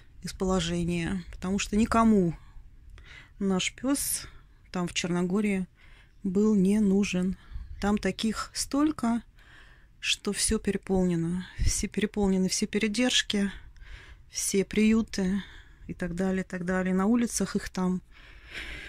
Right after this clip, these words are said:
просто куча, и кошек, и собак. Поэтому договорились мы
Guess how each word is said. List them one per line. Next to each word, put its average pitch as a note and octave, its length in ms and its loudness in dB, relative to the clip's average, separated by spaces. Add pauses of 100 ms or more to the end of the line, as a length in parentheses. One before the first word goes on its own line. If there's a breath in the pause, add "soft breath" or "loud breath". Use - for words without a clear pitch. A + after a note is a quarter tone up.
(340 loud breath)
просто A3+ 400 8
куча, - 520 6 (360 loud breath)
и G#3+ 60 4
кошек, - 460 -2
и G#3+ 40 0
собак. F3 520 0 (1600 loud breath)
Поэтому A3+ 880 4 (1200 loud breath)
договорились A3 720 6
мы G3 360 6